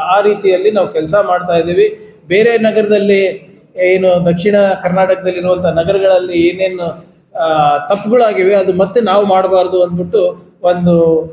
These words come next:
ಆ, ಪ್ಲಾನ್ ಅನ್ನ ನಾವು ಮಾಡ್ಕೊಳ್ತಾ ಇದೀವಿ. ಇದನ್ನ ನಾವು ಮುಂದಿನ ವರ್ಷದ ಒಳಗಡೆ ಇದೆಲ್ಲನ ಜಾರಿಗೆ ನಾವು, ಆ, ತರ್ತೀವಿ. ಪ್ರಾಯೋಗಿಕವಾಗಿ ನಾವು ಈ ಐ ಟಿ ಎಂ ಎಸ್ ಈ ಚಲಾನ್ ಒಂದು ವಾರದ, ಕಳೆದ ಒಂದು ವಾರದಿಂದ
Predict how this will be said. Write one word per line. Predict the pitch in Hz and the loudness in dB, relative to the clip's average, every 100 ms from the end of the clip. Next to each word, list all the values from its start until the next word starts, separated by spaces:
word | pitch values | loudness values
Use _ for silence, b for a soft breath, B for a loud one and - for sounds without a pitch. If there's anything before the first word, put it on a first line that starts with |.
| - - - | -16 -20 -4
ಆ, | 170 160 156 | 0 2 2
ಪ್ಲಾನ್ | - - 190 202 | -2 -2 0 2
ಅನ್ನ | 196 202 | 0 0
ನಾವು | 190 170 | 0 0
ಮಾಡ್ಕೊಳ್ತಾ | 165 180 185 175 175 | 0 0 0 2 2
ಇದೀವಿ. | 151 170 480 - | 2 2 0 2
ಇದನ್ನ | 185 190 190 185 180 175 | 0 2 2 2 0 2
ನಾವು | 175 170 | 0 2
ಮುಂದಿನ | 170 202 220 | 0 0 0
ವರ್ಷದ | 196 202 175 | 0 -4 -4
ಒಳಗಡೆ | 180 214 233 190 185 170 | 0 2 2 2 -2 -4
ಇದೆಲ್ಲನ | 175 190 190 180 | -2 0 0 0
ಜಾರಿಗೆ | 165 165 180 | 2 0 0
ನಾವು, | 165 156 156 160 - | 0 0 0 -4 -10
ಆ, | 156 | -12
ತರ್ತೀವಿ. | 156 165 160 156 - - _ _ _ _ | -4 -4 -2 -4 -6 -10 _ _ _ _
ಪ್ರಾಯೋಗಿಕವಾಗಿ | 175 214 262 247 254 233 233 220 226 240 240 - - - | 0 2 2 2 0 2 2 2 2 2 -2 -8 -20 -4
ನಾವು | 190 196 202 202 202 202 190 | 0 2 4 4 2 0 0
ಈ | 196 202 190 | 2 4 2
ಐ | 175 202 | 0 0
ಟಿ | 240 | 0
ಎಂ | 226 214 | 2 2
ಎಸ್ | 214 214 | 0 0
ಈ | 214 | 0
ಚಲಾನ್ | 208 196 196 190 208 - 165 | 0 2 2 2 0 0 0
ಒಂದು | 214 214 | 2 2
ವಾರದ, | 202 202 196 196 170 160 - - | 2 0 0 0 0 -4 -12 -4
ಕಳೆದ | 185 214 202 | 0 2 2
ಒಂದು | 202 196 | 2 2
ವಾರದಿಂದ | 190 185 | 2 0